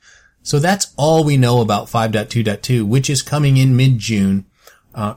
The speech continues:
I now wanted to step back and talk about something from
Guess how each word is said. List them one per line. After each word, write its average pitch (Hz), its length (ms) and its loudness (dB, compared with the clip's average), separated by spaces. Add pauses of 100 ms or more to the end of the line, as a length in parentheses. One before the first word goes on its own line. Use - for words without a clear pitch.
I 135 80 2
now 139 240 4
wanted 139 300 0
to 110 80 -2
step - 400 -4 (200)
back 98 400 -2
and 104 260 -6
talk 123 260 -6
about 120 240 -4
something 131 540 -2
from 110 400 -4